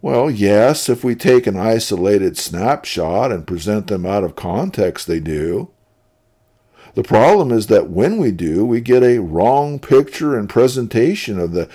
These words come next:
magnificent, holy, and awesome story of God who became man and who is one hundred percent without sin. We, in fact, abandon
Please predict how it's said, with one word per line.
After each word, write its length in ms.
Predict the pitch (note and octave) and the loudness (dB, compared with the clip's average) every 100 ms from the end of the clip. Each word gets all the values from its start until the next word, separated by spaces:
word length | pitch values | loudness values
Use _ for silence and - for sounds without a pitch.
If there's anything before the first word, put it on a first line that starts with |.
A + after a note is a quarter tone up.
| - | -20
magnificent, 1160 | - F#2+ G#2 G#2 F2 F#2 A#2+ G3 A#2+ - E2 A#1 _ _ _ | -12 -4 -2 -2 -4 -2 -2 0 -4 -4 -10 -14 _ _ _
holy, 880 | - - F#3 G3 F#3 B2 E2 G#1+ - _ _ - - | -14 0 6 8 8 6 0 -6 -14 _ _ -20 -4
and 220 | G#2+ G#2+ _ | -4 -4 _
awesome 600 | - D3 F#3 - - A#2+ | -4 -2 -4 -6 -4 -4
story 540 | F2+ - A2+ C#3 D3 A2+ | -4 0 4 6 6 6
of 140 | F#2 | 4
God 380 | F2+ A2 B2+ F#2+ | 2 2 2 2
who 160 | D#2+ B2 | 0 -2
became 720 | B2 - C3 B2 A2+ G2+ G2 | -2 -2 -2 0 -2 -4 -2
man 800 | A2+ E3+ F#3+ A2+ E2+ F2 G2+ - _ - - - | -2 0 0 -2 -4 -6 -10 -14 _ -20 -20 -4
and 180 | A#2+ A#2+ | -2 0
who 240 | A#2 A#2+ | 0 2
is 160 | G#2+ - _ | 2 -2 _
one 500 | G2+ F#2+ C3 F#3 F#3 | -8 0 2 2 0
hundred 560 | D3 A2+ C3+ F3 B2 F2 | -4 -4 -4 0 -2 -2
percent 480 | G2 - E3 D#3 | -8 -4 -2 -2
without 400 | G#2 G2+ A2 A#2+ | -2 2 2 2
sin. 680 | - - F3+ A#3 E3 D#2 B1 _ _ _ _ _ _ _ _ _ _ _ _ _ _ _ _ - | -6 -4 -2 -2 -4 -8 -14 _ _ _ _ _ _ _ _ _ _ _ _ _ _ _ _ -8
We, 160 | B2 G3 | 0 2
in 80 | D3 | 0
fact, 400 | - D3+ D#3+ - | -2 -2 -2 -4
abandon 1000 | F#3 E2 G2 C3+ E3+ C3+ F2 E2 A2 | -4 -2 0 0 0 -2 -4 -8 -10